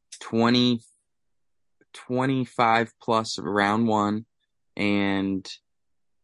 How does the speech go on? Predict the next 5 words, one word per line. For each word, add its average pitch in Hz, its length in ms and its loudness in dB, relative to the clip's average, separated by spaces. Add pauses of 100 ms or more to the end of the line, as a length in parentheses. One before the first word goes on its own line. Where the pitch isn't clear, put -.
sixty - 600 -2
plus - 640 -4 (140)
total 95 460 0 (400)
for 98 120 -2
Manon. 87 420 -8